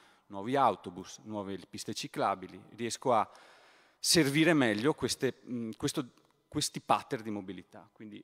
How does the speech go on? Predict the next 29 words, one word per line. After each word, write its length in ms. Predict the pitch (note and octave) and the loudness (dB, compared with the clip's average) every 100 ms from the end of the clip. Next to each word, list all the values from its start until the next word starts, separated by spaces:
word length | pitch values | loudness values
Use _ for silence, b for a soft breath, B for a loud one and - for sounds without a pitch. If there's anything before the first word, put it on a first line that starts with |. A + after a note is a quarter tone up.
| _ | _
si 180 | - D3+ | -14 -6
fa 100 | B2 | -4
una 140 | A#2 | -4
semplificazione 800 | - A2+ A2 C3 C#3 - G#2 G2+ | -6 -8 -10 -8 -6 -6 -8 -8
necessaria. 680 | G2 - G2+ - F#2 F#2 F#2+ _ b b b b b b | -8 -10 -10 -10 -12 -16 -20 _ b b b b b b
È 120 | - | -6
del 160 | A#2+ A2+ | -4 -4
tutto 240 | D#3+ - | -4 -4
evidente 480 | B2 D3 G#2+ A#2+ C3+ | -2 0 -2 -2 -6
che, 300 | - G2 F2+ - _ _ | -10 -10 -12 -14 _ _
ma 180 | - - - | -20 -20 -20
è 260 | - - - _ _ _ _ | -20 -20 -20 _ _ _ _
ulteriormente 760 | - G2+ - A#2+ A#2 B2+ D3+ C#3 | -14 -8 -4 0 2 4 2 2
evidente 500 | G#2+ G#2+ A#2 - G#2 | -4 -4 -4 -4 -10
dalla 200 | G2 F#2+ | -8 -8
fase 840 | - G#2 F#2+ G2 F#2+ G2 F#2+ - - _ _ _ _ _ _ | -6 -6 -6 -10 -12 -14 -18 -20 -20 _ _ _ _ _ _
pandemica, 580 | - G2 G#2 A2+ G2 - | -8 -4 -2 -2 -4 -8
post-pandemica, 800 | - G#2 - D3 C#3+ F#2 G2 A#2 | -12 -14 -6 -6 -4 -6 -10 -14
che 140 | - - | -16 -16
le 180 | A2+ A2 | -10 -8
agende 360 | G2 A#2 G#2 | -6 -6 -6
di 120 | F#2 G2 | -8 -10
ognuno 280 | G#2 G2+ | -8 -8
di 120 | F#2+ A#2+ | -8 -8
noi 180 | F2+ | -8
si 120 | F#2+ G2 | -10 -12
stanno 760 | - F#2+ G2 F#2+ G2+ A#2 C#3+ _ | -12 -14 -14 -16 -20 -20 _ _
molto 560 | G#2+ G#2 - G#2 - - | -18 -16 -12 -12 -14 -12
allungando, 1080 | G2+ G#2 G#2+ G#2+ G#2 G#2+ A#2 C#3 D#3 - | -10 -6 -6 0 0 0 0 2 0 -4